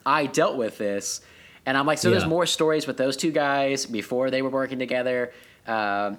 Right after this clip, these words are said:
Speaker 1: and I was like,
Speaker 2: Yeah.
Speaker 1: It'd be fun to see, like, an eighties set movie that plays with, like, fifties horror tropes and, or, like,
Speaker 2: <laughs>
Speaker 1: sixties, fifties and sixties and stuff, and see how, like,
Speaker 2: Yeah.
Speaker 1: those things aren't scary to us anymore, but maybe they were to people in that time period, and see how they would have played with that, like,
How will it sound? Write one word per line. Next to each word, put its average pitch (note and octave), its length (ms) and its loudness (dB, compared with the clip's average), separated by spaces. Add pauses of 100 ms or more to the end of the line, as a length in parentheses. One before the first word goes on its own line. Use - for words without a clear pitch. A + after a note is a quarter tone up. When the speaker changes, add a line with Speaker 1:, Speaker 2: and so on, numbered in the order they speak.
Speaker 1:
and C3+ 100 0
I C#3+ 60 4
was D3 140 0
like, D3+ 80 2
Speaker 2:
Yeah. F3 80 -4
Speaker 1:
It'd - 20 0
be E3+ 80 0
fun F3+ 220 0
to D#3 80 0
see, D#3 260 -2
like, B2+ 180 0
an B2 160 -4
eighties D#3 360 -2
set D3+ 420 0
movie A#2+ 540 -2
that A#2 180 -4
plays C3 320 -2
with, B2 140 -6
like, A#2+ 340 -4 (400)
fifties F3 640 -4
horror F#3 360 -2
tropes G3+ 540 -6 (460)
and, C3 680 2
or, C#3 140 4
like, B2+ 140 4
Speaker 2:
<laughs> - 140 -2
Speaker 1:
sixties, C#3+ 300 -2
fifties C#3 240 -4
and A#2+ 120 -6
sixties C3+ 400 -6
and C3+ 80 -6
stuff, C#3+ 280 -4
and A#2+ 160 -4
see D3 220 -2
how, C3 160 2
like, A#2+ 200 0
Speaker 2:
Yeah. G2 200 -2 (200)
Speaker 1:
those D#3+ 160 0
things E3 180 0
aren't B2+ 160 0
scary C#3 320 0
to E3 120 0
us D#3+ 160 -2
anymore, D#3+ 420 -4
but B2 260 -2
maybe C3+ 240 0
they A#2+ 180 0
were A2+ 380 0
to C3 120 -10
people C3 580 -6
in A2+ 120 -6
that G#2+ 160 -2
time C#3 220 -2
period, C#3 320 -2
and G#2+ 180 -6
see C#3 140 -4
how B2 80 0
they A#2+ 60 -2
would A#2 120 0
have - 60 -14
played A#2 180 -4
with A#2 120 -4
that, A2+ 240 -2
like, G#2 240 -4